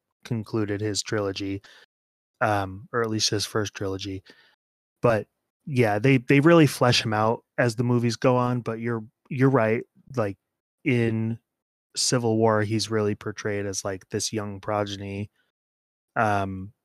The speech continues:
but he, they really flesh him out over the course of his own movies.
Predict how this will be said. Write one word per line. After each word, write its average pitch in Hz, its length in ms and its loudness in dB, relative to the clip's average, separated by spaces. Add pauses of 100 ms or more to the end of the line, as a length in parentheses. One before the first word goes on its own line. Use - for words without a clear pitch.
(440)
but 117 120 4
he, 113 320 2 (220)
they 117 140 2
really 117 280 4
flesh 110 360 0
him 110 140 0
out 107 340 0
over 104 320 -2
the 98 100 -6
course 107 260 -4
of - 80 -16
his 104 260 0
own 95 220 -4
movies. 92 640 -8